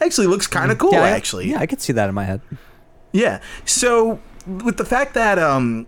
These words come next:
Speaker 1: Sarsgaard is taking over the role, I think, I think more than anything, this movie might actually happen because with the mega success of the It movies, it's just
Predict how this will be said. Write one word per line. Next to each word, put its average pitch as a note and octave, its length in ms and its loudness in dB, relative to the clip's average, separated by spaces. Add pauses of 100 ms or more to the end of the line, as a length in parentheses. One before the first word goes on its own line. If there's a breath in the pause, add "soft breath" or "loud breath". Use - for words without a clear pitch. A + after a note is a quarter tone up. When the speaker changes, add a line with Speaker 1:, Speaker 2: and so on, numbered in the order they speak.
(160)
Speaker 1:
Sarsgaard C#3 600 0
is C#3 220 0
taking C3+ 320 0
over B2 140 0
the A#2+ 100 -2
role, A#2+ 460 2
I A3 220 0
think, C4+ 420 -2 (760 soft breath)
I G3 120 0
think B3+ 160 2
more A#3 180 4
than G3+ 80 2
anything, G#3 480 0
this E3 260 2
movie E3+ 300 4
might C#3+ 340 2
actually B2 420 0
happen B2+ 440 0
because C3 480 0 (540 loud breath)
with D3+ 320 0
the C3+ 360 0 (280)
mega E3 520 4
success D#3 600 0
of B2 100 -2
the C3+ 220 -2
It D#3 180 -2
movies, B2+ 560 0 (800 loud breath)
it's - 260 -2
just - 440 -2